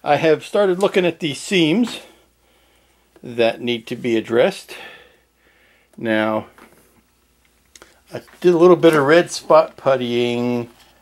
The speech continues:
Oh, you can tell where it is. It's right in there.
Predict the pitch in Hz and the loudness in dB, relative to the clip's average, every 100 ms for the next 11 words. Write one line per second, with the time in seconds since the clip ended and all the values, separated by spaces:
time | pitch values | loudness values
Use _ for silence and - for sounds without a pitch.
0 | - _ _ - 123 120 117 117 117 110 | -20 _ _ 0 4 4 2 -4 -8 -4
1 | 113 107 104 104 101 101 104 110 113 110 | 2 4 4 0 0 0 2 4 4 2
2 | 107 113 - - - - - - - - | -2 -4 -6 -8 -8 -14 -20 -20 -20 -20
3 | - _ _ - - - 104 101 104 104 | -20 _ _ -2 -2 -2 -4 0 2 4
4 | 104 113 127 | 4 2 -2